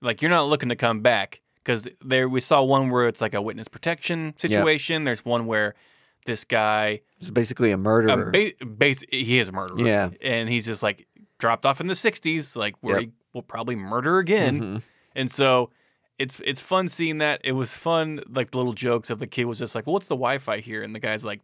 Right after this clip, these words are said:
Speaker 1: "The Wi-Fi won't be invented for, like, ten more
Speaker 2: <laughs>
Speaker 1: years,
Speaker 2: Yeah,
Speaker 1: buddy."
Speaker 2: sorry.
Speaker 1: Yeah, so
Speaker 2: <laughs>
Speaker 1: I thought it was great because you're right. There was this beginning story, the, the two coworkers are just like, "You know what? Fuck this job.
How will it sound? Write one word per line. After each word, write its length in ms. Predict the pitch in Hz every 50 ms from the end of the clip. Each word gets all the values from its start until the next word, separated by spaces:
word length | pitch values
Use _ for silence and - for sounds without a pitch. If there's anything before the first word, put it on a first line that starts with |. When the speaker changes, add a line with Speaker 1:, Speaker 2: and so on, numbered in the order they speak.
| _ _
Speaker 1:
"The 220 | - 127 127 123 123
Wi-Fi 440 | 123 127 156 190 196 - 214 190 180
won't 220 | 165 160 156 151
be 80 | 143 151
invented 320 | 143 131 120 131 127 131 117
for, 80 | 123
like, 160 | 117 107 107 -
ten 140 | - 120
more 160 | 113 107 101 101
Speaker 2:
<laughs> 80 | - 208
Speaker 1:
years, 140 | 104 -
Speaker 2:
Yeah, 100 | 156 123
Speaker 1:
buddy." 180 | 104 101 104 107
Speaker 2:
sorry. 380 | 120 117 110 101 95 98 104 - _ _ - -
Speaker 1:
Yeah, 220 | 143 127 113 107 - -
so 340 | - - - - 127 131 135 -
Speaker 2:
<laughs> 1400 | 311 - - - - - - _ _ _ _ _ _ _ _ _ _ _ _ _ _ _ _ _ _ _ -
Speaker 1:
I 80 | - 156
thought 160 | 175 226 233
it 40 | 214
was 120 | 175 135
great 200 | 135 190 190 175
because 380 | 156 - - 165 160 147 139 - - _ _ _ _ _ 139 135 123 127 175 180
you're 220 | - 151 151 151
right. 200 | 147 156 156 143 131
There 280 | 127 127 127 139 139
was 160 | 143 139 123
this 240 | 127 131 123 - - - _ _ _ _ -
beginning 400 | 131 131 131 120 143 156 165 151 135
story, 360 | - - 131 123 127 131 127
the, 460 | 117 117 120 117 113 110 110 107 107 110 _ -
the 140 | - 120 117
two 440 | 104 - - - 131 127 123 120 110
coworkers 600 | - - 123 127 123 117 107 107 - 113 113 107
are 80 | 110 110
just 280 | 104 - 117 110 - -
like, 260 | 113 95 107 107 - _ _ _ _ _ _ _ _ _ _ _ _ _
"You 140 | - 151 151
know 120 | 160 165 175
what? 160 | 175 170 147
Fuck 280 | - - - 110 - _
this 160 | 107 104 -
job. 360 | - - 104 98 98 107 -